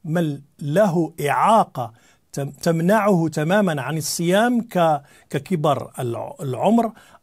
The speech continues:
أو، آه، مرض مزمن لا يستطيع العمل لكسب قوت يومه في معظم الأحيان دون الاست-، الاعتماد على من يعيله، من يعيله، عفوًا، من أسرته وأقاربه.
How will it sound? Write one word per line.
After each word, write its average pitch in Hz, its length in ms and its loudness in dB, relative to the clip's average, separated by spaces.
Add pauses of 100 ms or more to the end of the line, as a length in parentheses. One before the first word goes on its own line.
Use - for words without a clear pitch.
أو، 233 400 2
آه، 147 180 -4
مرض 180 440 2
مزمن 208 540 2 (220)
لا 240 180 2
يستطيع 262 560 2
العمل 180 460 0
لكسب 170 420 -2 (100)
قوت 208 280 0
يومه 190 640 2 (280)
في 202 160 0
معظم 180 380 0
الأحيان 170 600 -2 (260)
دون 220 280 2
الاست-، 156 360 -2
الاعتماد 165 920 -2 (320)
على 180 360 0
من 175 220 -2
يعيله، 156 840 -2
من 156 320 -6
يعيله، 160 640 2
عفوًا، 190 460 0 (440)
من 196 200 0
أسرته 208 640 2
وأقاربه. 175 840 0